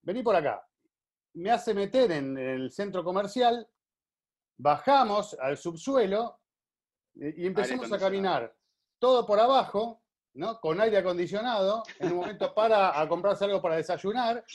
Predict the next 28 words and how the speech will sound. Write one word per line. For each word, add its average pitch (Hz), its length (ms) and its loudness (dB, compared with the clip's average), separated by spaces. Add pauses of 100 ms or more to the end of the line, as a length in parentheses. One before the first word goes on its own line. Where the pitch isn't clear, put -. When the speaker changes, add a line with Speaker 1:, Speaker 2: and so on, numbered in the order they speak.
(400)
Speaker 1:
y 208 100 -2
fuimos 214 380 -2
todo 277 240 2
por 208 160 -4
subsuelo, 180 500 -2
con 175 160 -2
aire 254 140 0
acondicionado, 202 840 -2
hasta 202 300 0
la 190 160 -2
puerta 262 260 2
del 208 80 0
circuito. 202 540 -4
Subimos 233 340 -6
la 214 80 0
escalera 247 500 -2
y 170 60 -6
estábamos 202 440 -2
en 170 100 -4
el 160 80 -6
circuito. 156 420 -8
Dice, 165 220 -8
"Bueno, 190 200 -4
yo 214 120 -8
esto 214 140 -8
lo 180 100 -4
conozco 185 320 -6
porque 156 400 -6